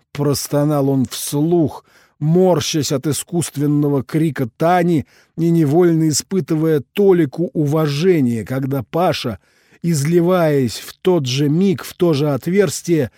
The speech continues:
не произнес ни звука. Паша и не надеялся, что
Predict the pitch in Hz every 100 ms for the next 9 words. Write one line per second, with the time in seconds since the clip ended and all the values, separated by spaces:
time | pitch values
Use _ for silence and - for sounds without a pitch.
0 | _ _ - 165 165 156 156 143 131 147
1 | 147 - 143 147 127 127 120 95 - 85
2 | _ _ _ _ _ _ _ - 156 175
3 | - 175 170 170 170 135 143 208 185 139
4 | - 117 - 127